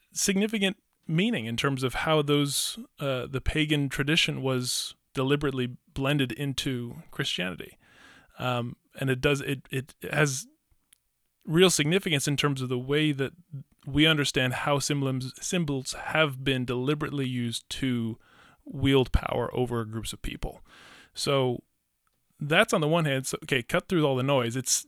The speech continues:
clearly pagan. It's clearly has this meaning of death and rebirth and this sort of change. Um, and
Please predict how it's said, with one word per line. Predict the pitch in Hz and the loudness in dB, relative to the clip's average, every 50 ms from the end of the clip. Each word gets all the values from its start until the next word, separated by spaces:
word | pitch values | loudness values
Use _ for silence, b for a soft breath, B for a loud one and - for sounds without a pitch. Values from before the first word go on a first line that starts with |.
| _ - | _ -10
clearly | - - 180 190 208 202 170 151 - _ _ _ _ - | -2 2 4 4 6 6 4 4 0 _ _ _ _ 0
pagan. | - 160 147 131 110 101 113 - 196 - _ - | 2 2 2 2 0 -4 -8 -8 -8 -8 _ -2
It's | 143 135 - | -2 -2 -2
clearly | - - - 185 196 208 196 175 156 | -4 -2 2 4 4 6 6 4 4
has | 143 156 151 143 135 | 2 2 0 0 0
this | 139 143 135 - - | -2 -2 -2 -2 -2
meaning | 143 143 147 156 151 147 139 139 139 | 0 2 4 4 4 4 4 2 0
of | - - 135 131 127 127 127 127 127 - - - - b b b b b b b _ - 202 160 135 | 0 -2 -4 -2 0 -2 -2 -2 -4 -8 -8 -10 -12 b b b b b b b _ -12 -10 -6 -2
death | 127 147 165 - - - - - - | 2 2 2 2 0 -4 -12 -12 -8
and | 147 131 123 123 120 117 - - - | -4 -2 -2 -2 -2 -4 -6 -10 -10
rebirth | - 135 127 131 139 143 135 131 123 123 143 165 - - - - - - - | -8 -6 -2 0 0 2 2 2 0 0 -2 -4 -6 -6 -10 -12 -14 -16 -10
and | 143 127 123 123 120 120 117 - - | -8 -6 -6 -6 -6 -6 -8 -10 -10
this | 139 123 120 - - - - | -8 -8 -6 -6 -6 -8 -6
sort | - - - 131 120 | -4 -2 -2 -2 -2
of | 113 - | -4 -6
change. | - - - 156 151 127 110 107 127 - - - b b b b b b b b b b b b - | -4 -2 0 0 -2 -2 -4 -6 -8 -8 -10 -10 b b b b b b b b b b b b -8
Um, | 233 151 139 135 135 131 139 135 - _ _ _ _ - | -4 -2 0 0 0 0 -2 -4 -8 _ _ _ _ -4
and | 156 160 156 156 147 | -2 0 0 0 0